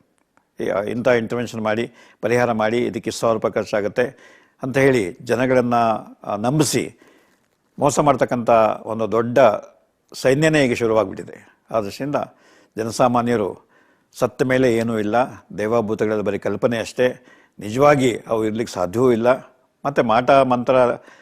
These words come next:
ಮಾಡಿ ಇನ್ನೊಬ್ಬರಿಗೆ ಕೆಡುಕು ಮಾಡಲಿಕ್ಕೆ ಖಂಡಿತ ಸಾಧ್ಯತೆ ಇಲ್ಲ, ಅಂಥ ಶಕ್ತಿ ಮನುಷ್ಯನಿಗಿಲ್ಲ.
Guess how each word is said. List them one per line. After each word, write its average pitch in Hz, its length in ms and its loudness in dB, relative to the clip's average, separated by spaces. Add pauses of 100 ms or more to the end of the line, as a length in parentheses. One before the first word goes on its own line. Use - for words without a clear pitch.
(240)
ಮಾಡಿ 143 320 4
ಇನ್ನೊಬ್ಬರಿಗೆ 127 680 0
ಕೆಡುಕು 123 220 0
ಮಾಡಲಿಕ್ಕೆ 120 380 0
ಖಂಡಿತ 104 340 -2
ಸಾಧ್ಯತೆ 110 500 0
ಇಲ್ಲ, 117 300 0
ಅಂಥ 113 180 -6
ಶಕ್ತಿ 120 520 -4 (300)
ಮನುಷ್ಯನಿಗಿಲ್ಲ. 101 500 -6